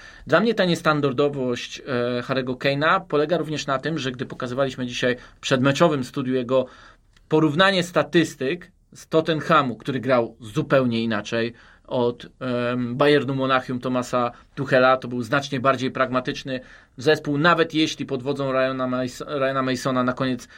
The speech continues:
sezon troszkę starał się zmienić, to mimo wszystko był to zupełnie inny, mm, inny zespół, inaczej grający, inne miał mechanizmy, ale nadal bazował też na ogromnej szybkości, tej wymienności pozycji. To jego statystyki były bardzo podobne.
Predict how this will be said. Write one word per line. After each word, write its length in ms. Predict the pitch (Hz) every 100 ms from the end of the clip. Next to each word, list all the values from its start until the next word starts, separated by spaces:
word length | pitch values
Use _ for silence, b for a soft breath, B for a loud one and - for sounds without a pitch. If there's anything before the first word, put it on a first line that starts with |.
| B
sezon 420 | 147 135 139 127
troszkę 500 | 147 165 165 - 143
starał 360 | 147 151 139
się 200 | 123 135
zmienić, 300 | 117 135 127
to 100 | -
mimo 200 | 131 143
wszystko 280 | 139 131 -
był 160 | 127 131
to 180 | 147 123 B B -
zupełnie 520 | 135 147 170 160 156
inny, 640 | - 151 139 139 131 123 b b b -
mm, 260 | 131 135 135 -
inny 420 | 180 170 156 143 139 B B -
zespół, 460 | 117 165 165 156
inaczej 340 | 151 151 151 131
grający, 420 | 147 147 147 151
inne 200 | 143 143
miał 180 | 143 139
mechanizmy, 540 | 143 147 147 139 131
ale 180 | 151 151
nadal 320 | 165 165 160
bazował 400 | 147 135 143 143
też 260 | 139 131 - _
na 160 | 131 131
ogromnej 320 | 131 135 123
szybkości, 460 | - - 151 - 139
tej 140 | 131
wymienności 680 | 127 127 127 127 127 131 123 B -
pozycji. 320 | 139 139 -
To 80 | 156
jego 180 | 180
statystyki 520 | 180 175 175 170 180 151
były 160 | 156
bardzo 460 | 127 117 147 127 123
podobne. 380 | 127 113 101